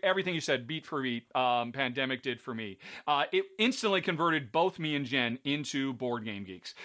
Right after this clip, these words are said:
We took it on a road trip through France.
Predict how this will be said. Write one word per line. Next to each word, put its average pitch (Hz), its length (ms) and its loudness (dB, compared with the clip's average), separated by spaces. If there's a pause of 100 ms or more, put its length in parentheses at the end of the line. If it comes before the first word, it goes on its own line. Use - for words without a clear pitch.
(100)
We 156 140 2
took 254 240 0
it 185 200 2
on 190 220 4
a 170 140 4
road 165 340 0
trip 139 360 -2 (220)
through 156 160 -4
France. 131 640 -2